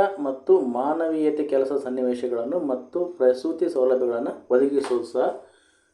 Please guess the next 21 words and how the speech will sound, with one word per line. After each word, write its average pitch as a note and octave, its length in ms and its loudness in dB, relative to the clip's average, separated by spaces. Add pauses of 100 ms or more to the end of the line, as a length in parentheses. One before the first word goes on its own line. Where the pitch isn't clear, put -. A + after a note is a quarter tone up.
(300)
ರಾಜನೀತಿ C3+ 340 0
ನಿರ್ದೇಶಕ B2+ 640 0 (220)
ಕರ್ತವ್ಯಗಳಲ್ಲಿ B2 720 -2
ಅಥವಾ - 180 -6
ರಾಜನೀತಿ C3 600 0
ನಿರ್ದೇಶಕ B2+ 460 0
ತತ್ವಗಳಲ್ಲಿ A2+ 760 -6
ಅದೊಂದು B2 240 -2
ಪ್ರಮುಖವಾದ A#2 600 -6
ಒಂದು B2+ 260 -2
ವಿಧಿ. A2+ 380 -6
ಓಕೆ, - 480 -8 (2000)
so E3+ 340 6
ನ್ಯಾಯಯುತ C3+ 420 0
ಮಾನವೀಯ C3+ 720 0
ಕೆಲಸದ B2+ 600 0
ಸನ್ನಿವೇಶಗಳನ್ನು B2 840 -4
ಮತ್ತು - 240 -6
ಪ್ರಸೂತಿ C#3 480 0
ಸೌಲಭ್ಯಗಳನ್ನು A#2 760 0
ಒದಗಿಸುವುದು. G#2+ 500 -6